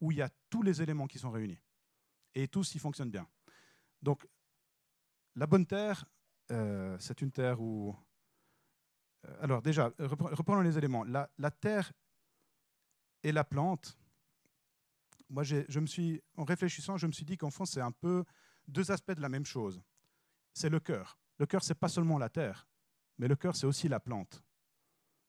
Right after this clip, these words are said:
Ça peut vous paraître un peu bizarre, ça commence à devenir compliqué, je sais pas, ou tordu. Mais au fond,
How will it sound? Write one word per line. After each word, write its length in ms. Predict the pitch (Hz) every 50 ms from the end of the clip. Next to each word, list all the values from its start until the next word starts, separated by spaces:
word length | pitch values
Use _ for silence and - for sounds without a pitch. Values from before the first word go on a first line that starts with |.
| _ _ _ _ _
Ça 140 | - - -
peut 100 | - 113
vous 120 | 104 113
paraître 340 | - 123 113 120 - - -
un 20 | 104
peu 100 | - 107
bizarre, 480 | 98 110 104 110 127 143 147 135 -
ça 140 | - - -
commence 260 | - - 110 104 -
à 40 | 107
devenir 320 | 104 107 110 110 107 -
compliqué, 500 | - - 113 - 123 - - 143 143 135
je 100 | 107 120
sais 140 | 110 - 104
pas, 240 | - - 120 139 143 - _ _ _ _ _ -
ou 140 | 117 117 120
tordu. 480 | - 139 127 123 123 151 170 175 180 - _ _ _ _ _ _ _ _ _ -
Mais 140 | - 127 151
au 100 | 170 180
fond, 340 | 160 - - 214 208 208